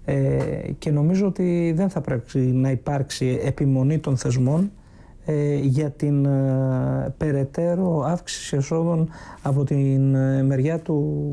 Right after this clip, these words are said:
ε, από, από το φόρο προστιθέμενης αξίας. Αλλά να, επειδή γίνεται πάρα πολύ κουβέντα, θέλω να πω το εξής. Από τα οκτώ δις της δημοσιονομικής προσαρμογής είναι η πρώτη φορά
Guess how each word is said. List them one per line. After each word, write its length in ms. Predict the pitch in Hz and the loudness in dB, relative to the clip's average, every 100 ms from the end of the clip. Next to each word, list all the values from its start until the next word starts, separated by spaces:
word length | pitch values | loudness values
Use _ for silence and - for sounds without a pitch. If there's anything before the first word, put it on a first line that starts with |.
| 139 139 | -4 -4
ε, 480 | 131 131 131 131 131 | -2 0 0 0 -2
από, 280 | 131 135 139 - - | -2 -2 -4 -6 -8
από 200 | 151 156 | -4 -2
το 100 | 143 | -2
φόρο 200 | - 156 | 0 -2
προστιθέμενης 560 | 151 139 - 151 139 135 | -2 -4 -2 0 0 0
αξίας. 300 | 120 120 117 - - - - | -2 -4 -4 -10 -16 -14 -6
Αλλά 240 | 143 143 | -2 0
να, 320 | 143 139 139 - | 2 0 -2 -6
επειδή 560 | - 113 147 151 196 170 | -6 -2 0 2 2 0
γίνεται 420 | 131 139 170 180 | 2 2 2 0
πάρα 260 | - 185 196 | 0 -2 -2
πολύ 180 | 156 135 | 0 0
κουβέντα, 520 | - 117 117 113 139 - - - | 0 0 2 0 -2 -6 -20 -8
θέλω 260 | 180 185 | -2 2
να 80 | 185 | 2
πω 120 | 160 | 0
το 100 | 170 | 0
εξής. 320 | 160 - 135 - - - | -2 -2 -2 -4 -10 -8
Από 300 | 135 127 139 | -4 -2 -2
τα 160 | 143 143 | 0 -2
οκτώ 360 | 131 - 208 | -2 -2 -2
δις 420 | 180 180 131 - 160 | 0 0 -2 -6 -10
της 200 | - 139 | -4 0
δημοσιονομικής 720 | 139 131 123 135 127 127 165 | 2 2 2 0 2 0 -2
προσαρμογής 640 | - 180 139 131 127 131 139 | -2 -2 0 0 2 0 0
είναι 120 | 147 | -2
η 20 | |
πρώτη 320 | - 196 196 | -2 -2 -4
φορά 400 | 180 139 127 135 | -4 -2 -2 -4